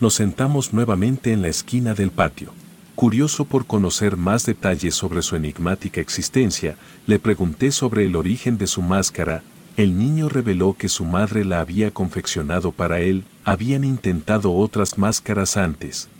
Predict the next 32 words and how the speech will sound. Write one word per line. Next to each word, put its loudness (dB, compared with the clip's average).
pero 4
ninguna 2
se -2
ajustaba -2
a 0
sus -2
necesidades, 0
hasta 0
que -6
su -2
madre 0
creó 2
esta, -2
asegurándose 0
de 0
que -6
no 0
se -2
desprendiera. 0
La 4
pregunta 2
sobre 2
el 0
porqué -2
de 0
la 0
máscara 0
llevó 0
a 2
una 2
explicación -2
desconcertante. -2